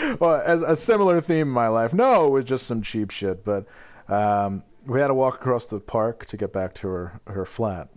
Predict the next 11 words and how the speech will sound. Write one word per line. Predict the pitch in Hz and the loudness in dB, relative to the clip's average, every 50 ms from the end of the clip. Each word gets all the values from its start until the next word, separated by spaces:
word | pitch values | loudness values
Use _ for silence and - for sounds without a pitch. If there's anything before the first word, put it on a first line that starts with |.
| 139 - | -12 -8
<laughs> | - - 147 - - | -4 -6 -4 -4 -4
her | 160 131 131 123 | -2 -2 -2 -2
apartment. | 113 - - 110 104 98 95 104 95 - - 151 - - - - - - - | -2 -2 -2 -2 -2 -2 -2 -4 -6 -8 -10 -18 -18 -20 -20 -20 -20 -18 -8
And, | - 107 110 107 107 107 107 104 | -2 -2 0 0 0 -2 -2 -2
um, | 107 101 98 98 98 95 98 95 95 - _ _ _ _ _ _ _ - - 127 | 0 0 0 0 -2 -2 -4 -6 -10 -12 _ _ _ _ _ _ _ -14 -8 -4
uh, | 110 101 104 107 104 101 101 98 101 101 | -2 -2 0 0 0 0 0 0 -2 -2
Wham | 98 113 131 135 131 127 | -2 -2 -2 -2 -2 -2
Bam, | 135 131 127 127 | -2 -2 -2 -4
Thank | 110 - 131 123 - - | -4 -4 -4 -4 -4 -6
You | 113 107 | -6 -4
Ma'am. | 113 131 139 151 151 160 190 254 254 | -2 -2 0 0 0 0 -2 -4 -6